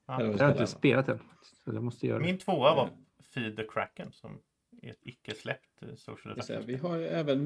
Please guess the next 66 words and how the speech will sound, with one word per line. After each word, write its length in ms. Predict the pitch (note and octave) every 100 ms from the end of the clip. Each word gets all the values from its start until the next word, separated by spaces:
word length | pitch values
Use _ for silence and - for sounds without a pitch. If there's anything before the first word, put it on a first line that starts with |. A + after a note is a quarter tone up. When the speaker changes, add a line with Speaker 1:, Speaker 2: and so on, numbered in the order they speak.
| D3+ -
Speaker 3:
Kommer 240 | A2+ A2+
Speaker 2:
medhåll, 0 |
Speaker 3:
nu 60 | A2+ G2+
han 180 | G#2+
Speaker 2:
Mats, 180 | A2+ G#2
Speaker 3:
från 80 | G#2+
Speaker 2:
från 160 | - B2
Speaker 3:
Öfre 120 | G#2+
Speaker 2:
folket. 360 | A#2 G#2+ A2+ D3+
Speaker 3:
Uddevalla 400 | G#2+ G2+ G2 A2
där. 200 | G2+ - -
Ja, 140 | C#3 -
och 120 | G3+ - -
vi 100 | D3
får 100 | G3+
väl 100 | C3+
det. 160 | D#3 - _ _ _ A#2+
Mm. 120 | D#3+ C3+
Speaker 2:
Ja, 80 |
vi 120 | E3+ D#3
får 80 |
medhåll. 360 | D3 A2+ A#2 B2
Så 140 | - A#2
vi, 240 | C3 B2+ - -
eh, 120 | A2+
poäng 240 | C3+ D#3+ F3
till 100 | D3+
oss 340 | G3 - - -
Speaker 3:
Mm. 180 | A#2 A2+
Speaker 2:
i 40 | A2
Speaker 3:
Du, 0 | C#3+
Speaker 2:
buren. 320 | C#3+ A#2+ B2
Speaker 3:
Josef, 400 | C#3+ D#3+ G3+ G3+ -
fel, 220 | E3 E3
fel, 200 | F3+ E3+
fel, 200 | F3 D#3+
fel, 200 | E3+ D#3+
fel. 220 | F#3+ C4+ - _ _ -
Speaker 2:
Fel, 240 | G#2+ A2 G#2+
fel, 120 | B2
fel, 100 | -
fel, 100 | -
Speaker 1:
Men 80 | D3+
Speaker 2:
fel, 100 | C3
fel. 160 | - G3+
Speaker 1:
Feast 120 | -
for 140 | F3
Odin 220 | D#3+ D#3
kan 120 | F3 D#3+
du 60 |
inte 100 | C#3+
säga 180 | C#3+ C3+
fel, 340 | C3+ E3+ C3 A#2
det 40 |
är 20 |
ju 60 | C#3
underbart. 380 | D3 A#2+ C#3 C#3
Speaker 2:
Nej, 320 | A2+ A2+ A2
det 80 | C#3
är 80 | C3+
ett 60 | B2
bra 260 | C3+ C3
val, 340 | B2 A#2 G#2+ G#2+
Josef. 260 | A2 G#2+ - - _ _
Speaker 3:
<laughs> 280 | - -
Speaker 2:
Ehm, 600 | A#2 A2 G#2+ G#2 G#2 G2+